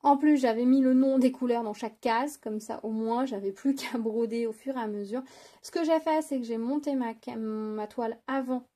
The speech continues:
d'effacer mes traits. Et ensuite, euh, j'ai passé au sèche-cheveux pour effacer, euh, le stylo friction. Et ça marche très bien. Donc, je n'ai pas re-repassé ni quoi que ce soit. Euh, c'est du polyester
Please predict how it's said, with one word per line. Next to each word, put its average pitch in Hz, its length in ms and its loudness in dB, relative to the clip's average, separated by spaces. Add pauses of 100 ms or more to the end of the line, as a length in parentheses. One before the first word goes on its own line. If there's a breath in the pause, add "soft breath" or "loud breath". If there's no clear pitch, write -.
d'effacer 233 520 -6
mes 202 160 -6
traits. 214 340 -8 (320 loud breath)
Et 226 160 -4
ensuite, 214 520 -10
euh, 226 180 -6
j'ai 214 140 -6
passé 226 260 -6
au 233 80 -6
sèche-cheveux 262 560 -6
pour 247 180 -14
effacer, 226 680 -6
euh, 220 140 -8
le 233 200 -4
stylo 233 340 -6
friction. 226 440 -12 (280 loud breath)
Et 220 60 -8
ça 214 180 -8
marche 233 220 -8
très 233 140 -8
bien. 196 140 -6
Donc, 196 140 -8
je 202 100 -8
n'ai 208 140 -6
pas 247 200 -4
re-repassé 240 720 -2
ni 220 140 -4
quoi 220 160 -6
que 220 80 -18
ce 220 120 -8
soit. 240 240 -6 (380 loud breath)
Euh, 208 320 -6
c'est 233 160 -8
du 247 120 -6
polyester 262 560 -4